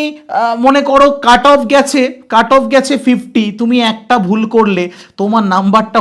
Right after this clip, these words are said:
হয়ে গেল ফর্টি নাইন পয়েন্ট সেভেন ফাইভ এবং এ নিজেকে আর ক্ষমা করতে পারবে না। তাই স্যার বারবার, বারবার একটা কথাই বলে, বারবার একটা কথাই বলে, no negative mission এনএনএম method। একটা কথা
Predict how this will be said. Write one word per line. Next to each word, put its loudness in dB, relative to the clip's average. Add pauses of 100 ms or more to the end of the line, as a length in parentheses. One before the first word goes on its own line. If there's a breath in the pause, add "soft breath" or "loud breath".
হয়ে 0
গেল 0 (140)
ফর্টি -6 (120)
নাইন -4 (140)
পয়েন্ট -4
সেভেন 0 (100)
ফাইভ 0 (120)
এবং -4 (140)
এ -4
নিজেকে -2
আর -4
ক্ষমা -2
করতে -2 (100)
পারবে -4
না। -6 (480 loud breath)
তাই 4 (540 soft breath)
স্যার 6 (120)
বারবার, 6 (160)
বারবার 4 (140)
একটা -4 (100)
কথাই 0 (100)
বলে, 2 (420 soft breath)
বারবার 4 (120)
একটা -4
কথাই -4
বলে, 0 (160)
no 6 (200)
negative -2
mission -4 (200)
এনএনএম -2 (100)
method। -2 (640 loud breath)
একটা 0 (100)
কথা -2